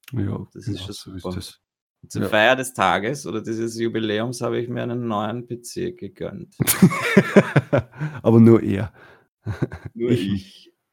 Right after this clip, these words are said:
Speaker 2: Und jetzt bin ich schneller unterwegs und besser unterwegs und kann wieder sch-, schön viel arbeiten. Und das macht richtig Spaß.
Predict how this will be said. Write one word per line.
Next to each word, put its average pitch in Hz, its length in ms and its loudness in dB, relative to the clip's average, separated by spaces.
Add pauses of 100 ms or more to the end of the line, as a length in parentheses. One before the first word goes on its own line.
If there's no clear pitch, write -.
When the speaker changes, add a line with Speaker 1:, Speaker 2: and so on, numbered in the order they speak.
(140)
Speaker 2:
Und 107 260 -6
jetzt 107 320 -4
bin 113 160 2
ich 117 300 -2
schneller 107 600 0
unterwegs 104 680 -6
und 113 200 -12
besser 101 340 -2
unterwegs 110 640 -4
und 104 300 -14
kann 104 420 -8 (160)
wieder 104 300 -8
sch-, - 400 -10
schön 117 420 -2
viel 117 380 -10
arbeiten. 101 880 -6
Und 113 140 -18
das 113 140 -12
macht 104 280 -8
richtig 123 340 -4
Spaß. - 540 -8